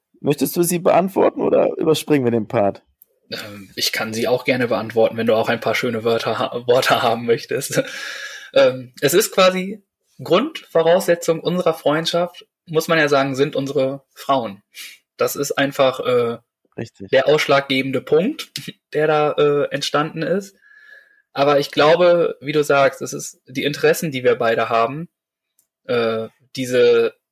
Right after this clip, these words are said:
Speaker 2: dieses Chaotische, was wir beide haben. Ich glaube, wir ergänzen uns ganz gut, ähneln uns, äh, sehr, sehr viel. Man sagt ja normalerweise, wenn zwei Personen irgendwie gleich sind, dann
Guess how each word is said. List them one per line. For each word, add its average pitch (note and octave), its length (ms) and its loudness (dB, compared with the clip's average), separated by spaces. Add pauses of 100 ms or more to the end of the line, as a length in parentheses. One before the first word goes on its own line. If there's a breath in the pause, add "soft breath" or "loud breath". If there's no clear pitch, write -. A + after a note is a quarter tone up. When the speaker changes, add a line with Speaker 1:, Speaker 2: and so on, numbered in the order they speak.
(100)
Speaker 2:
dieses C3+ 280 -4
Chaotische, D#3 640 2
was C3 180 2
wir A#2 120 -2
beide A2+ 320 0
haben. B2 240 -4
Ich C3 100 -10
glaube, C3+ 300 2
wir B2 340 0 (560)
ergänzen C#3+ 680 -2
uns D3+ 280 -4
ganz D3+ 340 -6
gut, F3 400 -6
ähneln E3 320 0
uns, E3 420 -4
äh, D3+ 200 2
sehr, D3 340 0
sehr D#3 160 4
viel. E3+ 600 -2 (640 soft breath)
Man B2+ 120 -6
sagt C#3 220 2
ja D3 40 4
normalerweise, C#3 1040 2
wenn C3 340 -10
zwei C3 240 2
Personen C3+ 380 0
irgendwie C3 240 -6
gleich B2+ 420 0
sind, D3+ 240 -2
dann B2+ 300 -2